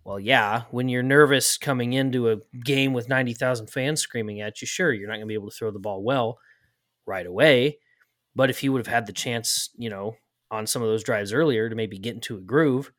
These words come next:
we saw him make some really good throws. Why didn't he get in there earlier? And again, I mean, I mean, Chuba looked really good for the first couple drives, 'cause obviously we got ten points out of the deal,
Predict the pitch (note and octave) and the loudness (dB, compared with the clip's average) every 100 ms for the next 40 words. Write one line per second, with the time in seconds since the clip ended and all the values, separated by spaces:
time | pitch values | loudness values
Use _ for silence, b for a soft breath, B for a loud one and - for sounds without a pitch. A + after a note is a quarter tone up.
0 | _ - C#3 C#3+ D#3 F#3+ B2 A#2 C#3+ - | _ -6 0 4 6 6 4 2 0 -2
1 | G#2+ G2+ G#2+ A#2 G#2 G2 - F3+ C3+ C3+ | -8 -10 -6 -6 -6 -8 -2 2 2 0
2 | - _ _ _ _ _ _ _ _ _ | -6 _ _ _ _ _ _ _ _ _
3 | _ _ _ _ - E3 F#3 F#3 F#3 F3+ | _ _ _ _ -8 4 8 8 6 2
4 | F3 F3+ F3+ F3 G3+ F3+ F#2+ - - _ | 0 2 2 4 6 4 0 -10 -20 _
5 | _ _ _ D#3+ F3+ - - E3+ G3 D3 | _ _ _ 4 4 2 -4 4 6 8
6 | F3+ F3+ D#3+ F3 D#3 C3+ B B B B | 6 6 4 4 4 0 B B B B
7 | - F#3+ D#3 B2 D3 B2+ C#3+ C#3 D3+ F#3+ | 6 8 8 4 0 2 2 2 2 -2
8 | E3+ B2+ - C3+ A#2+ - A#2 G2+ A2 E3 | -4 -6 -4 -6 -6 -6 -6 -6 2 6
9 | D3+ D3+ F3 - _ _ _ _ _ _ | 6 4 0 -12 _ _ _ _ _ _
10 | B2+ B2+ C#3+ D#3+ - B2 C3 - C#3 A#2+ | -2 4 4 4 0 0 0 0 -4 -4
11 | E3+ F3+ B2+ G2+ F#2+ F#2 G#2 D#3+ | -4 -4 -4 -6 -8 -8 -6 -6